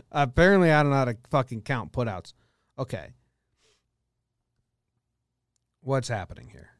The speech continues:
Boone was on the Tigers. So when Grommick is pitching, Boone's in the field.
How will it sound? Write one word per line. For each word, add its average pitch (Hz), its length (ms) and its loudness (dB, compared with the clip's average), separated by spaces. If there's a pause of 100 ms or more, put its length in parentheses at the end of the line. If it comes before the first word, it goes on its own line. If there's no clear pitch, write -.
(960)
Boone 190 280 2
was 151 160 0 (100)
on 147 360 0
the 143 60 -4
Tigers. 120 540 -8
So 123 200 -6
when 101 320 -8 (680)
Grommick 147 520 -2
is 185 160 -4
pitching, 107 680 -2
Boone's 143 500 0
in 143 120 -2
the 135 80 -4
field. - 460 -16